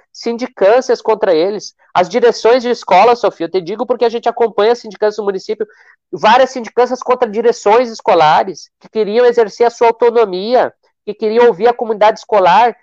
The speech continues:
e aí, claro, a comunidade se voltava contra o autoritarismo, a política ditatorial do Adriano Naves, e aí eles vão lá e punem as direções, suspensão, enfim, pagamento de multa. Assim, ó, as coisas mais absurdas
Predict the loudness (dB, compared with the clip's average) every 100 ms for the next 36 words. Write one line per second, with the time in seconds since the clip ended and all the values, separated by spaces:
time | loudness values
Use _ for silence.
0 | _ -2 0 0 0 2 4 2 -2 -12
1 | -6 0 0 0 -8 -4 0 0 0 -2
2 | 0 0 0 0 2 4 2 2 0 0
3 | 0 0 0 -2 -4 -18 _ _ _ -6
4 | -2 0 0 -2 -4 -4 -2 -2 0 2
5 | 4 4 4 2 2 2 2 0 0 -2
6 | 0 0 -2 _ _ _ 0 2 2 0
7 | 0 0 0 2 0 -2 0 2 0 0
8 | -4 -2 -4 -4 0 0 0 -6 -14 -2
9 | -2 -2 -4 2 4 4 0 -4 -14 -6
10 | -2 0 0 -2 -6 -10 -8 -10 _ _
11 | _ -8 -4 -2 -2 -4 -4 -4 0 0
12 | 2 -2 -4 0 2 2 2 -2 -2 -6
13 | -4 0 2 0 -2